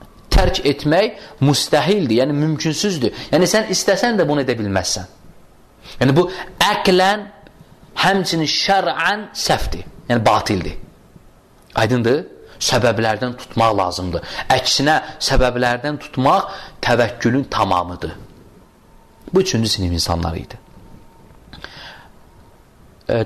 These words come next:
dördüncü sinif insanlar, hansı ki biz dedik ki, təvəkkül mövzusunda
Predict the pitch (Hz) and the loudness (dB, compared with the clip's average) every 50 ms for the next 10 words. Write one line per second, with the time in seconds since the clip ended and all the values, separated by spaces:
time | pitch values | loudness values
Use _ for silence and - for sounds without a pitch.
0 | - - 180 190 190 185 208 220 226 269 262 - 214 185 156 156 143 131 - 143 | 2 2 4 4 4 4 2 2 0 0 0 0 -2 -2 -2 -2 -4 -2 -2 -2
1 | 131 127 131 143 165 160 - 127 123 123 - 143 131 131 120 123 120 113 117 113 | 0 0 2 2 2 2 2 0 0 0 0 -4 -4 -2 -2 -2 -2 0 0 0
2 | 110 117 113 - - 117 131 143 170 - - - - 113 107 113 104 - - 127 | 0 0 -4 -2 -2 0 0 0 0 -4 -10 -2 0 2 2 2 0 2 0 0
3 | 113 120 117 110 101 101 104 98 - - 107 104 104 117 | 2 2 0 0 -2 -2 -4 -4 -2 -2 -2 2 4 4